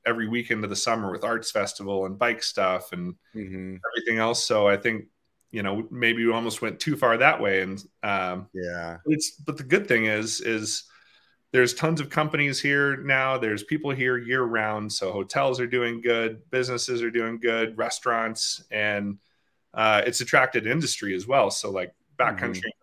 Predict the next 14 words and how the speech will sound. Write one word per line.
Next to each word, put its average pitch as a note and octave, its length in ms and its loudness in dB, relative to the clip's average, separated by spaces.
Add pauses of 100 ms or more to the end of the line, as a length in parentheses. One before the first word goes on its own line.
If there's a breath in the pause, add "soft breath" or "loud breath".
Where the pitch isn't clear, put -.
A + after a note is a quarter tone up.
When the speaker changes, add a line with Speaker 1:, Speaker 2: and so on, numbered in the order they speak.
Speaker 1:
Competitive - 240 -2
Cyclists C#3 500 0
are B2 80 0
here, A#2+ 260 2
and G2 140 -4
Rossignol A#2+ 720 0
and F#2+ 160 -6 (320 soft breath)
Skullcandy B2+ 640 2
and A2 100 0
all B2+ 80 2
these A2+ 280 0
big A2+ 240 -2
companies. A2 480 -4
So G#2+ 420 -2